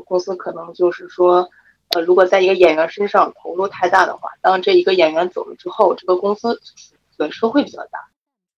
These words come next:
呃，所以看到现在的这个T V B的一些演员跟电视剧呢，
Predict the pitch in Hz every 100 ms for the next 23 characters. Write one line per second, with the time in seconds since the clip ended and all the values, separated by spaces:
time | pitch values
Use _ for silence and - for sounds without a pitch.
0 | _ - 359 - 165 170 - 185 175 175
1 | 180 170 180 175 165 - 147 151 - 175
2 | 175 180 175 170 165 175 170 160 151 151
3 | 160 175 180 180 180 180 190 170